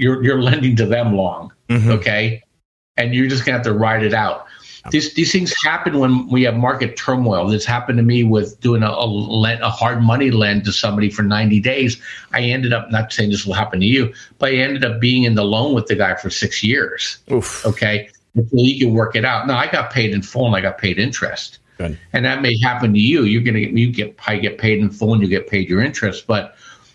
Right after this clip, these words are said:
Speaker 1: you're now a long-term investor in Celsius.
Speaker 2: That's right. Yeah.
Speaker 1: Okay.
Speaker 2: I mean, I'm, I'm still making my interest on all of my various cryptos. I mean, they're still paying it out, which I thought was, you know, crazy. I, I, I, I figured maybe they would put a halt on that as well if they were having issues with, uh, with money.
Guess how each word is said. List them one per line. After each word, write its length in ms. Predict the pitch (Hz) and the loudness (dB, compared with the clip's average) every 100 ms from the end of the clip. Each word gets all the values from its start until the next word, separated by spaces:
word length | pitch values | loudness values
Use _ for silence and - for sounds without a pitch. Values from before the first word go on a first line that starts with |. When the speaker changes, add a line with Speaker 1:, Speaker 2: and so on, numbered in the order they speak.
| _ _ - | _ _ 0
Speaker 1:
you're 180 | 131 | 2
now 260 | 123 131 131 | 4 2 2
a 0 | |
long-term 480 | 117 120 127 131 117 | 2 0 0 0 0
investor 460 | 98 113 113 - | 2 2 0 -2
in 100 | 92 | -2
Celsius. 720 | 87 110 113 - - - - - | 0 -2 -2 -4 -6 -6 -6 -6
Speaker 2:
That's 180 | 117 - | -6 -2
right. 300 | 117 107 80 | -2 -2 -2
Yeah. 160 | 110 117 | 0 0
Speaker 1:
Okay. 80 | - | 0
Speaker 2:
I 40 | |
mean, 200 | 160 165 - | 0 -4 -2
I'm, 220 | 185 208 | -2 0
I'm 140 | 214 220 | 0 0
still 300 | - 254 233 | 0 0 2
making 460 | 214 185 170 151 | 2 2 2 2
my 200 | 147 160 | 2 2
interest 580 | 160 165 165 90 - - | 4 4 2 0 0 0
on 140 | 127 | 0
all 260 | 131 143 143 | 2 4 4
of 220 | 113 110 | 2 0
my 180 | 120 120 | 2 2
various 460 | 110 123 120 104 - | 4 4 4 2 0
cryptos. 400 | 151 - 90 98 | -2 0 -2 0
I 20 | |
mean, 160 | 104 | 2
they're 120 | 113 117 | 2 2
still 220 | - 160 | 0 0
paying 320 | - 147 135 | 0 0 0
it 100 | 120 | 0
out, 180 | 131 95 | 0 0
which 180 | 107 127 | 0 0
I 140 | 104 | -2
thought 300 | 95 120 101 | 0 -2 0
was, 260 | 101 92 101 | 0 -2 0
you 80 | |
know, 180 | 95 85 - | -2 -2 -4
crazy. 420 | - 135 110 95 | -2 0 0 -2
I, 60 | 98 | -2
I, 280 | 104 104 101 | 0 -2 -2
I, 140 | 113 110 - | -4 -4 -2
I 120 | 120 | -2
figured 320 | 165 139 147 | 0 0 0
maybe 220 | 160 151 | 2 2
they 120 | 143 | 0
would 160 | 131 127 | 0 0
put 140 | 147 | 2
a 80 | 127 | 2
halt 240 | 131 135 127 | 2 2 2
on 160 | 117 | 2
that 180 | 123 113 | 2 2
as 140 | 101 | 2
well 240 | 131 147 107 | 2 2 0
if 100 | 104 | 0
they 80 | 113 | 2
were 140 | 110 | 2
having 260 | 117 110 113 | 2 2 2
issues 460 | 104 - 98 92 | 0 2 0 2
with, 260 | 101 95 - | 0 0 0
uh, 180 | 90 80 | 0 0
with 180 | 98 110 | -2 0
money. 240 | 123 107 | 0 0